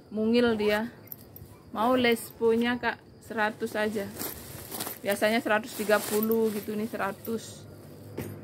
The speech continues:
Ini ransel ala Kipling, Kak. Ransel ala Kipling. Satu ruang aman.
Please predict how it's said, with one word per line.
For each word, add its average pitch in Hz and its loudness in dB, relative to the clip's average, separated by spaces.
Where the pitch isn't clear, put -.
Ini 247 4
ransel 262 6
ala 254 8
Kipling, 254 0
Kak. 214 0
Ransel 233 4
ala 226 6
Kipling. 233 -4
Satu 226 -2
ruang 233 4
aman. 226 2